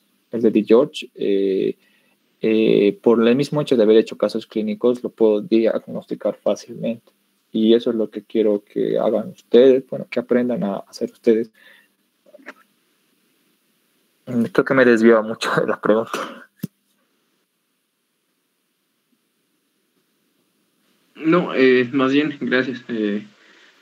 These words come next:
Speaker 2: a lo que, en conclusión, entonces, eh, es bueno tener la bibliografía en cuenta que nos han dicho y sobre eso complementar con casos clínicos y que lo recalcaste bas-, bastante y los videos, ¿no?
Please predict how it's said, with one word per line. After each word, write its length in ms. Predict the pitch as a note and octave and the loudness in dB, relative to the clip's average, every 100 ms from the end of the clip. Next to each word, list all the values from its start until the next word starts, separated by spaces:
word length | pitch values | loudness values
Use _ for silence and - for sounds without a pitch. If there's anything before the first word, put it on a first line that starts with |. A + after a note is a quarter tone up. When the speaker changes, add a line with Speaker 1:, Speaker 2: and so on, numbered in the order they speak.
| _ _ | _ _
Speaker 2:
a 140 | - A2+ | -4 0
lo 180 | A2+ G#2+ | 0 2
que, 280 | A#2+ A2+ A#2 | 2 2 -2
en 180 | B2 A#2+ | -4 -4
conclusión, 560 | A#2 A#2+ B2 B2 C#3 C#3 | -4 -2 -2 0 0 0
entonces, 680 | C3 B2 A#2+ A#2+ A#2+ - - | 0 0 0 0 -2 -4 -8
eh, 600 | A#2 A2+ G#2+ G#2+ G#2+ G#2+ G#2+ G#2 - - | 0 2 4 2 0 -2 -6 -10 -12 -8
es 200 | A#2+ A#2+ | -6 -2
bueno 320 | A#2+ A#2 A2 - - | 0 0 -2 -10 -8
tener 280 | A2 A2+ A2+ | -4 0 0
la 80 | |
bibliografía 440 | G#2+ G#2 G2+ G#2 A2+ | 2 2 0 -2 -2
en 100 | G#2+ | 0
cuenta 260 | A2 G#2+ | -2 -2
que 60 | G#2+ | -4
nos 120 | A2 | -4
han 120 | A2 G#2+ | -2 0
dicho 460 | G#2+ G#2+ A#2+ A#2 - - - - - _ _ | 0 0 -2 -2 -8 -20 -20 -20 -20 _ _
y 200 | - G2+ | -4 -4
sobre 340 | G#2 G#2+ G#2 G#2+ | -4 -6 -4 -4
eso 140 | A2+ | -2
complementar 460 | A2 G2+ G#2 G#2 G#2 | -2 0 0 2 0
con 160 | G#2 | 0
casos 300 | G2+ A2 G#2+ | 0 0 -2
clínicos 760 | - A2 A2 G#2 A2 A#2+ C3+ - _ _ _ | 0 0 0 -2 0 -2 -4 -14 _ _ _
y 840 | F3 A2 G#2+ G#2+ F#2+ E2+ - - - - _ | -6 -2 0 -2 -4 -10 -18 -20 -20 -20 _
que 60 | - | -12
lo 160 | G#2 G#2 | -8 -8
recalcaste 500 | G#2+ G#2 G#2 G#2 A2 | -8 -8 -8 -6 -4
bas-, 240 | G#2+ G#2 | -6 -6
bastante 560 | A2 G#2 - G#2+ G#2 A2 | -8 -6 -4 -2 0 2
y 60 | |
los 200 | A2+ G2+ | 2 0
videos, 380 | G#2 G#2 B2+ A2 | 2 4 2 0
¿no? 160 | A2+ | -6